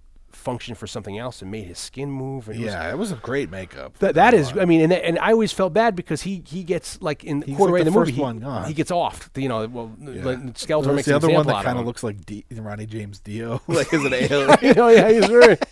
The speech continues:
Speaker 2: <laughs> With the big white
Speaker 1: Yeah.
Speaker 2: hair.
Speaker 1: And he's like, you know, "Hey," you know, he's, he almost looks like, uh, William Devane with a bad, like,
Speaker 2: Um,
Speaker 1: scarf job.
Speaker 2: Yeah, so, some very cool makeups. I wanna give it a shout out to, uh,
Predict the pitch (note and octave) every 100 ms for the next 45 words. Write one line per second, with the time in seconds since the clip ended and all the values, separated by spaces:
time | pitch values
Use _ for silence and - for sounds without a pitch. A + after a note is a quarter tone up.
0 | - A3+ D3 G#3+ C#3+ B2 C3+ A#2 A#2 B2
1 | C3+ C#3 D3+ C3 E3+ - B2 B2 G#2+ -
2 | F#2+ - B2+ - - E2 C#3+ C3+ C3+ C3+
3 | B2+ B2+ C3+ C3+ C#3+ C3+ C3+ A#2+ C3 A#2
4 | G#2+ G2+ B2 B2 A2+ G#2 A#2+ B2 A2 G2
5 | F#2 G#2 A2+ A2 A2 G#2+ G#2 A#2 G#2 G2
6 | F2 E2+ - - D#3 F#3 D3 - F3+ D3+
7 | C3+ C#3+ D3 B2 F#3+ D#4 - G3+ C#3+ C#3+
8 | F3+ F#3 F3 E3 E3+ D#3+ C3+ - - B2+
9 | B2+ A#2 - - A2+ G#2+ G2+ F#2 F#2 F2+